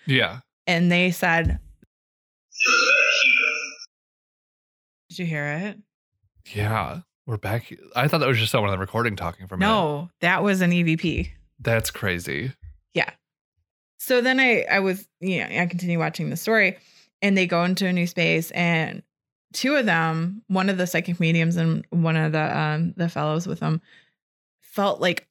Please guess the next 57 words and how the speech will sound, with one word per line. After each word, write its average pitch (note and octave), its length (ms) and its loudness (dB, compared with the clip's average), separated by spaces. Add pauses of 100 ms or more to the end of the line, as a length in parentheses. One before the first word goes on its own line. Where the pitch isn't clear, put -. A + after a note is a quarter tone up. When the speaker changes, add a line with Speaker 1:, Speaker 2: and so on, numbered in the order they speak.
(100)
Speaker 2:
a F3 100 0
rush E3 320 -2
come G#3+ 200 0
at A3+ 160 0
them, A#3+ 220 0
so G3 180 -2
much A#3 200 0
so E3+ 280 0
that G#3 160 -2
they, F#3 100 0
like, D3+ 320 -4 (240)
both E3+ 240 -2
jerked F#3 240 -2
back E3 220 0
at - 60 -18
the E3 100 -4
same D#3+ 260 -4
time, D#3+ 540 0
and, E3 160 0
like, D3+ 340 -2 (480)
Speaker 1:
Yeah. A2+ 240 4
Speaker 2:
the F#3 60 2
girl, G3 160 2
like, F#3 180 2
grabbed D#3 300 0
the D#3+ 80 0
guy's, D#3+ 400 0
like, D3 220 -2
arm D#3+ 280 0
or D#3+ 80 0
whatever D#3 460 0
because F3 260 0
she F3+ 120 -2
was E3+ 100 0
just E3+ 180 -4
like, D#3 180 -2
"Oh F#3+ 80 2
my F3 120 2
God," D#3+ 180 -2
like, F3 200 0
startled. E3 600 -2 (120)
Speaker 1:
Yeah. G#2+ 440 2
Speaker 2:
So G#3 200 2
it - 20 2
was G3 160 2
almost G3+ 260 0
like F3+ 120 -2
somebody E3 200 -2
was D#3 140 -4
rushing D3+ 300 -4
at - 160 -6
them, - 260 -6 (600)
which F3 160 -2
is D#3+ 120 2
just D#3 180 -4
kinda D3+ 160 -2
interesting. D3+ 560 -4